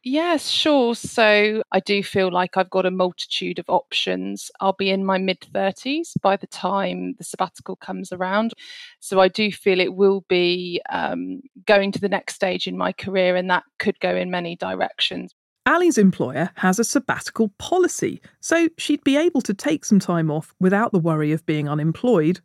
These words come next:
Speaker 2: when it comes to an end. Plus, as she said, a bit of time off work might spur her career down a new avenue. Nonetheless, Ali has some concerns.
Speaker 1: Could it be detrimental to my career?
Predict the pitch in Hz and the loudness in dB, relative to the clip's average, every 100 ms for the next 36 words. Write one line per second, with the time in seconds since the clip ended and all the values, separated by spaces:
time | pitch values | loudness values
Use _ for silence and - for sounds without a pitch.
0 | _ - 180 - - 151 - 180 202 214 | _ -4 -4 -4 -10 -12 -2 0 2 2
1 | 117 - _ _ _ _ _ _ _ - | -2 -10 _ _ _ _ _ _ _ 0
2 | 330 381 - - - - - - 247 202 | 0 0 -8 -12 -10 -8 -6 -2 2 2
3 | 196 - - _ _ - 370 381 - - | 0 -10 -20 _ _ -4 0 -2 -2 4
4 | 208 196 190 - 143 - - _ _ 262 | 6 6 4 -4 -10 -10 -14 _ _ 0
5 | 320 302 - - - 285 285 269 247 - | 0 -2 -8 0 2 2 2 2 0 2
6 | 175 147 156 165 _ _ 185 175 196 175 | 0 2 -2 -6 _ _ 2 6 6 6
7 | 143 165 233 196 165 147 - _ _ _ | 2 0 4 4 4 0 -10 _ _ _
8 | _ _ _ _ _ 190 214 240 170 156 | _ _ _ _ _ 4 6 4 2 -2
9 | - - _ _ _ _ _ _ 151 143 | -10 -16 _ _ _ _ _ _ -8 -4
10 | 160 - 147 - 156 151 143 147 190 175 | -4 -6 -10 -6 -4 -4 -6 -4 -2 -2
11 | - 160 - - _ - - 208 - 190 | -2 -8 -10 -16 _ -6 -2 -2 -2 0
12 | - - - 190 196 190 - 160 165 175 | 0 -2 -6 -2 0 -2 -6 -8 -6 -8
13 | 165 - 190 185 - - 185 175 170 180 | -12 -14 -2 -2 -2 -8 -6 -2 0 0